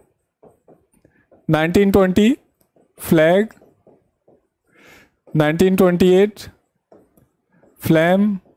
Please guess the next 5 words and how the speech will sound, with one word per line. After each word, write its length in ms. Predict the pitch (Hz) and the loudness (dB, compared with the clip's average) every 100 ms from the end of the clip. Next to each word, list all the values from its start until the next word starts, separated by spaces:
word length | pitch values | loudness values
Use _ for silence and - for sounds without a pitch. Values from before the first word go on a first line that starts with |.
| _ _ _ _ _ _ _ _ _ _ _ _ _ _ _ | _ _ _ _ _ _ _ _ _ _ _ _ _ _ _
नाइनटीन 380 | 156 151 165 185 | -4 -2 0 0
फिफ्टी 280 | 175 175 185 | 0 0 -2
सिक्स 460 | - 202 202 - - _ _ _ _ _ _ _ _ _ _ _ _ _ _ _ _ _ _ _ _ _ _ _ _ _ _ - | 0 -2 -4 -10 -20 _ _ _ _ _ _ _ _ _ _ _ _ _ _ _ _ _ _ _ _ _ _ _ _ _ _ -6
आपका 400 | 156 151 180 185 | -6 -2 -2 -2
oath, 560 | - 160 170 202 - | 0 0 0 0 -4